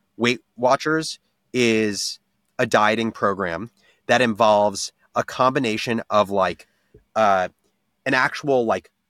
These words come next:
program and system. And the way the sys-, the, the Weight Watcher system is basically that if you wanna lose weight, you have a certain amount of points of food a day. And basically every food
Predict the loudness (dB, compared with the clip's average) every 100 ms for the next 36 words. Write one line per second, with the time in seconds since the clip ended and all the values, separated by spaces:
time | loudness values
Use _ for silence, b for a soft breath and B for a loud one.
0 | _ -8 2 2 2 0 0 -2 -6 -4
1 | -4 -4 -2 -2 -4 -10 b b -6 0
2 | 0 0 -2 0 0 0 -4 -4 0 0
3 | 0 0 -2 -2 -2 -4 -4 -4 -4 -2
4 | -4 -4 -6 -6 -6 -4 -6 -6 -10 -8
5 | -6 -4 -4 -6 -4 -2 0 -2 _ _
6 | _ _ _ -6 -4 0 4 4 4 0
7 | -2 -6 _ -20 -18 -6 -2 -2 -4 _
8 | _ _ _ 0 0 2 0 -2 -2 0
9 | 0 0 0 0 0 -6 -6 0 0 0
10 | -4 -8 -2 -2 0 -4 -6 -8 _ B
11 | B B -2 0 0 0 -4 -2 -2 -2
12 | _ _ _ _ -2 0 2 0 0 0
13 | 2 4 2